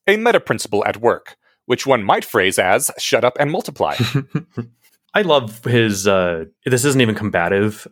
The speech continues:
Speaker 2: My, my mental model of him right now is, you know, it's, it's, it's good-natured and he's, like, kind of having, like, a grin about it. But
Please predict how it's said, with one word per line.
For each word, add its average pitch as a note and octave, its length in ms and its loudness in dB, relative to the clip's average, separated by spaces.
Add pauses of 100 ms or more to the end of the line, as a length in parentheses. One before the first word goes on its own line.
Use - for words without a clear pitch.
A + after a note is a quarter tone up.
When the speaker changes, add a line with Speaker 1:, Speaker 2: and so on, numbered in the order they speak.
(160)
Speaker 2:
My, A#2 220 0
my G#2 320 0 (160)
mental A#2+ 260 0
model G2 240 2
of E2+ 80 -4
him F#2+ 120 -4
right F#2 120 0
now F#2 160 -2
is, F2+ 100 -4
you G#2 80 0
know, F2 120 -2
it's, - 200 -10
it's, - 360 -6 (100)
it's G#2 140 -2
good-natured G2+ 480 2
and F#2+ 100 -4
he's, G2+ 160 -6
like, - 220 -2
kind G2+ 180 -4
of F2+ 60 -4
having, G2 240 0
like, F#2 140 -2
a F#2 60 -2
grin F#2+ 280 -2
about G2 260 0
it. G#2+ 180 -2 (360)
But G2 320 0